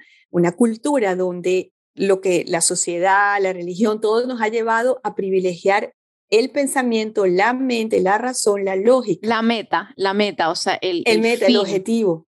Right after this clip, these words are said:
Speaker 1: el fin, exacto. Pero ahora estamos haciendo un cambio hacia ese despertar de lo femenino y la clave está, uno, en el sentir, dos,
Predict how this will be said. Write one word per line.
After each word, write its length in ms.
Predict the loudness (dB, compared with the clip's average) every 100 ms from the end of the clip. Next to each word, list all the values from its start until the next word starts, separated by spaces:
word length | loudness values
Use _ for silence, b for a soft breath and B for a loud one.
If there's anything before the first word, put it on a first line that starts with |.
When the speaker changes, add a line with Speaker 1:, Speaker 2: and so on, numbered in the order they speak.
| _
Speaker 1:
el 180 | 0 0
fin, 520 | 0 0 2 0 -4 -4
exacto. 500 | 0 2 0 -4 -20 _
Pero 280 | -2 0 2
ahora 320 | 2 0 -2
estamos 420 | -6 -6 -4 -2
haciendo 440 | 0 0 2 2 0
un 60 |
cambio 560 | 0 0 2 0 0 0
hacia 300 | -2 0 -2
ese 160 | 0 0
despertar 500 | 0 0 -2 -2 -4
de 80 | -2
lo 100 | -4
femenino 640 | -4 -2 2 2 2 -4 _
y 160 | 0 2
la 220 | 2 0
clave 640 | 2 2 2 0 0 0 0
está, 580 | 0 0 0 2 2 b _ _
uno, 560 | 0 2 4 2 -4 -10 _ _ _ _
en 200 | 0 2
el 120 | 2 0
sentir, 800 | -4 -4 -8 -6 -4 -4 -6 _ _ -14
dos, 540 | 0 4 4 2 -6